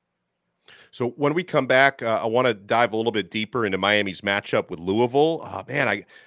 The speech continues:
I, I gotta double check that number this morning here on FanDuel, because as of yesterday afternoon, the Hurricanes became favorites in the game. They went from point and a half underdogs to half a point favorites.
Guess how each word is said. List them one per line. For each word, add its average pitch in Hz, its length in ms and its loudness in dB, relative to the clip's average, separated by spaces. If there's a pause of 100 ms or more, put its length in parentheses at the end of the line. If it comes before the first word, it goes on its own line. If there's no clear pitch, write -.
I, 113 180 0
I - 40 0
gotta 208 180 4
double 156 300 2
check - 320 -4
that 117 160 -2
number 117 340 -2
this 98 220 -6
morning 139 440 0
here 123 220 -2
on 104 160 0
FanDuel, 143 580 0
because 107 320 -6
as 147 300 0
of 113 220 -2
yesterday 110 560 -2
afternoon, 110 600 -2
the 107 80 -4
Hurricanes 165 520 -4
became 165 640 -6
favorites 185 480 -2
in 120 80 -4
the 110 80 -4
game. 101 320 -2
They 101 100 -4
went 139 240 -4
from 123 260 -8 (300)
point 160 160 0
and 127 80 -6
a 127 40 -2
half 143 220 0
underdogs 151 760 4
to 92 200 -2
half 127 280 0
a 113 40 -16
point 139 320 -6
favorites. 156 720 -4